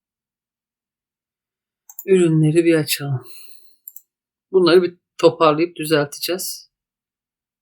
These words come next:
Hakkımızda sayfasını da oluşturacağız. Ürünler sayfasına giriş yaparken önce bizi giriş yönlendirecek. Admin parolamız da bir, iki, üç, dört.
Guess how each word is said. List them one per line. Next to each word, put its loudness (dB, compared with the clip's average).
Hakkımızda -6
sayfasını -6
da -2
oluşturacağız. -8
Ürünler -6
sayfasına -10
giriş -8
yaparken -8
önce -8
bizi -10
giriş -8
yönlendirecek. -6
Admin -14
parolamız -6
da -6
bir, -8
iki, -14
üç, -10
dört. -12